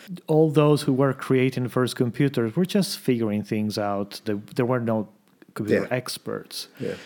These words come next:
Speaker 1: And, uh, and the same at the beginning of the, of the web as we know it. Uh, I mean, that part I was more active into, you know, you would just, uh, view source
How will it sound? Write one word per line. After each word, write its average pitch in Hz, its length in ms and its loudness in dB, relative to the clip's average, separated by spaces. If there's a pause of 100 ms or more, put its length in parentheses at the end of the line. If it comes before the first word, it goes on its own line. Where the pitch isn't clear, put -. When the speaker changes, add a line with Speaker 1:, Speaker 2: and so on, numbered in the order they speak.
(220)
Speaker 1:
And, 120 380 0
uh, 127 200 2
and 147 160 2
the 151 80 2
same 196 380 6
at 139 100 2
the - 80 0
beginning 131 380 0
of 117 220 0
the, 107 240 0 (100)
of 120 220 -4
the 101 160 -2
web 127 420 0
as 113 220 -2
we 113 120 0
know 120 360 2
it. 110 340 -4
Uh, 107 220 -2 (360)
I 147 60 -10
mean, 123 220 -2 (100)
that - 460 -2
part 120 320 0
I 113 80 2
was 110 280 -2
more 110 420 0 (160)
active 123 500 -2
into, 101 480 -4
you 120 100 -4
know, 107 160 -4
you 117 220 -4
would 113 160 -2
just, 127 400 0
uh, 113 220 2 (680)
view 143 380 2
source 120 580 0